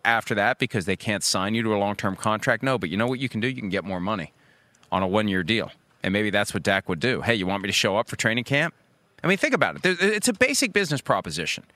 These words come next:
If I wait until right before the start of the season, let's assume they use the exclusive franchise tag so nobody can negotiate with Dak Prescott and potentially sign him to an offer sheet and pilfer him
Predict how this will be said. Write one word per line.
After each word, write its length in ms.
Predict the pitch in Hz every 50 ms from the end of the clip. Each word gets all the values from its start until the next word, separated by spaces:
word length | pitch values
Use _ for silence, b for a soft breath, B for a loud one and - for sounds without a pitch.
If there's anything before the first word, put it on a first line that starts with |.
| b b b b b b b b b b b b b b
If 140 | b 139 -
I 140 | 180 175 156
wait 280 | 135 147 190 233 -
until 240 | 233 202 - 202 185
right 160 | 151 156 165
before 260 | - 180 - - 185 175
the 60 | 156
start 240 | - - - 143 139
of 60 | 131
the 60 | 113
season, 280 | - - - 123 98 98
let's 160 | 107 139 -
assume 260 | 233 208 - 226 208
they 60 | 196 180
use 220 | 170 156 165 143
the 120 | - 131
exclusive 440 | 117 - - - 185 190 175 - 165
franchise 400 | - 165 143 135 - - 131 120
tag 260 | - - 117 113 120
so 140 | - - 101
nobody 340 | 101 104 127 160 156 175 160
can 160 | 139 - 151
negotiate 480 | 131 123 107 117 110 101 - - 104 90
with 120 | 87 90
Dak 200 | - 92 87 -
Prescott 480 | - - 90 82 - - 90 78 69 - - B B B B B B B
and 120 | B 107
potentially 440 | - 110 - 127 113 - - 107 107
sign 260 | 101 - 123 110 107
him 80 | 101 92
to 120 | 101 95
an 60 | 95
offer 240 | 95 95 92 - 104
sheet 180 | - - 101 73
and 100 | 76 92
pilfer 360 | - 107 95 - - 95 90
him 100 | 82 78